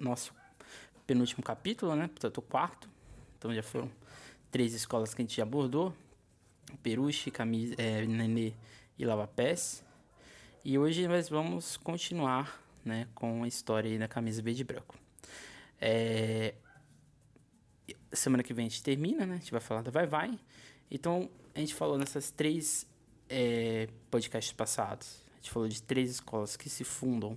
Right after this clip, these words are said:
como escola de samba. E hoje nós vamos falar de duas escolas de samba. É, hoje, né? E na sexta que vem, a gente vai falar de outras duas escolas de samba que já se formam como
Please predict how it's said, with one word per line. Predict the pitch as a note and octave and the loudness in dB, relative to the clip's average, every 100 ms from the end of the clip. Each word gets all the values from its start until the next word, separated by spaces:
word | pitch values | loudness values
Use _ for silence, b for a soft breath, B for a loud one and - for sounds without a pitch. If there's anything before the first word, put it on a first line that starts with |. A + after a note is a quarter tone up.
| - - | -10 -2
como | C#3+ C#3 D3 | 0 2 0
escola | C#3 - G#2 - | -4 -4 -6 -4
de | - | -4
samba. | - A2+ C3 D#3 - - B B B B B - | 0 2 0 -2 -10 -20 B B B B B 0
E | B2 | 4
hoje | B2+ D3 | 4 4
nós | C#3+ C3 | 2 2
vamos | C3+ C3 | 0 0
falar | C3 A#2 A#2 | 0 0 0
de | B2 | -4
duas | B2 D#3+ F#3 | -4 0 0
escolas | D3+ - A#2+ A2+ | -2 -4 -4 -4
de | A2+ | -4
samba. | - A#2 A#2+ C#3 C3+ | -2 0 0 -2 -4
É, | - A2+ | -4 -2
hoje, | C3+ C3 C3+ A#2+ | 2 4 4 0
né? | A#2 A#2+ - | -2 -4 -10
E | - | -6
na | A2+ A2 A2 | -4 -4 -6
sexta | - A#2+ - | -6 -6 -6
que | A#2+ A#2+ | -8 -4
vem, | C3 E3+ - - B B B B B | -2 -2 -4 -12 B B B B B
a | A#2 | -2
gente | A#2 | 2
vai | B2+ | 2
falar | A#2+ C3 | 2 0
de | B2 B2+ - - | 0 -2 -6 -2
outras | C#3+ F3 E3+ D3 | 0 2 0 0
duas | B2 A#2+ A#2+ | 0 0 0
escolas | A#2+ - A2+ G#2+ | -2 -6 -2 -2
de | A2+ | -2
samba | - D3 E3 C#3 A#2 B B - | -2 2 2 0 -6 B B -8
que | - | -2
já | B2+ C3+ | 0 0
se | - | -2
formam | - - C#3 D#3 E3 | -2 2 2 2 -2
como | - - C#3+ D3 E3+ | -2 0 0 0 -2